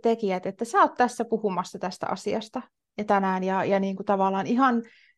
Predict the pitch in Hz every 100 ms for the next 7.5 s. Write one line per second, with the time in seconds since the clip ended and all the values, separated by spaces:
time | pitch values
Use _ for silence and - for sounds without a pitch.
0 | _ _ _ _ 254 262 254 254 254 269
1 | 247 240 247 233 226 226 233 233 226 233
2 | 226 220 220 220 226 220 220 214 214 214
3 | 214 - 208 - 196 208 - 202 196 196
4 | 196 196 196 - 202 190 190 190 190 190
5 | 202 202 196 202 196 202 196 202 202 196
6 | 208 208 226 208 - 208 208 202 190 190
7 | 208 185 - 190 -